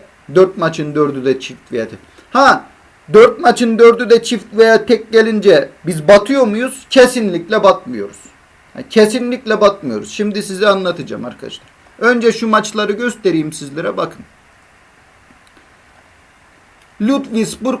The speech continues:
Bayern Münih maçı. Ne olmuş? Çift olmuş, tek olmuş. Bakın. İlk,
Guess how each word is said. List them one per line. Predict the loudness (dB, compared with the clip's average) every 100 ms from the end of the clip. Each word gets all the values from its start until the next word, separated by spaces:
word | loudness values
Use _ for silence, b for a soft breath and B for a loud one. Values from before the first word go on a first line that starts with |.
| -4
Bayern | 2 4 4 2
Münih | -2 -2 -2
maçı. | -2 -6 -10 -20 _ _ _ _ -2
Ne | 4
olmuş? | 4 4 0 -8 -12 -20 _ _ -18 _ -8
Çift | -4 -4 -2
olmuş, | -4 -2 -6 -8 -12 _ _ _ 0
tek | 0 0
olmuş. | -4 -6 -12 -14
Bakın. | -14 -14 -20 -20 -20 -20 -20 -18 -6
İlk, | -6